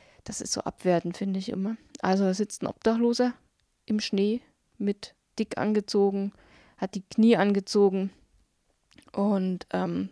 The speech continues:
ja, versteckt seinen Kopf unter den verschränkten Armen, sitzt da im Schnee, hat den Hut auf und, ähm, daneben steht ein Schild, da steht drauf,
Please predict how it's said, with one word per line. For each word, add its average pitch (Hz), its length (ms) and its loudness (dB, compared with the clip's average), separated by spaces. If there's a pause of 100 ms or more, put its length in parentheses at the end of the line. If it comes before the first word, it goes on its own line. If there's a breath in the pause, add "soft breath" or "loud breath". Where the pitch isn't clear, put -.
(160)
ja, 196 180 -2
versteckt - 480 -4
seinen 180 180 0
Kopf - 360 -4
unter 180 280 -4
den 180 240 -4 (260 soft breath)
verschränkten 208 540 0
Armen, 196 480 2 (1000 soft breath)
sitzt - 340 0
da 233 100 10
im 202 120 4
Schnee, 240 400 8
hat 220 160 2
den 208 140 4
Hut 254 320 4 (240)
auf 220 460 8 (240)
und, 190 380 0 (500)
ähm, 180 360 0 (280)
daneben 190 360 6
steht 196 260 6
ein 170 180 2
Schild, 226 400 2
da 196 80 2
steht - 300 -2
drauf, 190 280 2